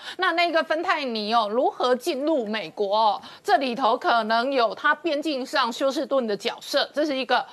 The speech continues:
网络上还有人点名哦，顺便也走私运了这个假美钞哦，所以休斯顿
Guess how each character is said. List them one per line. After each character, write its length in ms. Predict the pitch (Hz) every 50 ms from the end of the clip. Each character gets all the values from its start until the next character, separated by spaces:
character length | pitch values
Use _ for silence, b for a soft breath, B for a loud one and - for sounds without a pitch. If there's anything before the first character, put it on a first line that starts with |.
| B B B
网 160 | B 262 262
络 120 | 320 381 381
上 200 | 381 381 330 302
还 100 | 311 302
有 80 | 320
人 180 | 285 262 233 254 254
点 180 | 269 226 208
名 260 | 196 208 214 214 226 240
哦， 140 | 240 233
顺 240 | 214 - 381 320 294
便 180 | 302 320 294 254
也 140 | 247 254 254
走 240 | - 254 202 185
私 320 | 185 - - 262 262 262 240
运 300 | 247 302 269 240 214 208
了 180 | 226 220 208
这 220 | 175 - 254 247 233
个 120 | 226 226
假 220 | 208 - 202 202 220
美 180 | 247 240 - -
钞 240 | - - 214 220 220
哦， 120 | 214 202
所 160 | 185 - 262
以 40 | 247
休 120 | 220 285 269
斯 160 | 240 285 269
顿 180 | 240 285 262